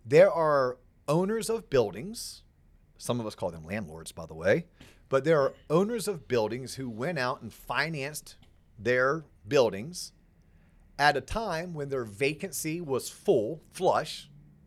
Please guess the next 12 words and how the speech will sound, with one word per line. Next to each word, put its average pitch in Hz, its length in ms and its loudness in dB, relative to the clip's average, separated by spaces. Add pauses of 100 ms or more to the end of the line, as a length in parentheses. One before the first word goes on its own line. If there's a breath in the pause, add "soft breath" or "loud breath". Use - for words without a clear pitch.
(320)
prior 143 380 6
to 156 60 -2
March 147 300 -4
of 156 60 -18
twenty 151 240 -6
twenty, 131 400 -6 (800 soft breath)
and 160 360 0
interest 220 460 -4
rates 113 380 -8 (380)
were 139 200 6
relatively 143 560 2
cheap. - 340 -10